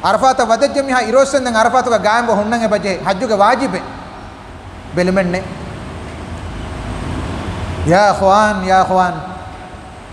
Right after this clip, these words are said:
ಮೀಸ್ತಹುಂಗೆ ತೆರೇಗ ದಲೀಲು ತ ದೂಕುರೆವಿ. ಶರೋಗೆ ಹಮತ ದೂಕುರೆವಿ. ಜಾಹಿಲ ತವಾವೆ.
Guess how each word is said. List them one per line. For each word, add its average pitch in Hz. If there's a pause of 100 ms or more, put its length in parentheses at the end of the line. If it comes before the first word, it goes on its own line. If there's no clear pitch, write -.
(680)
ಮೀಸ್ತಹುಂಗೆ 196
ತೆರೇಗ 226 (1080)
ದಲೀಲು 202
ತ 202
ದೂಕುರೆವಿ. 190 (560)
ಶರೋಗೆ 240
ಹಮತ 240
ದೂಕುರೆವಿ. 220 (580)
ಜಾಹಿಲ 233
ತವಾವೆ. 220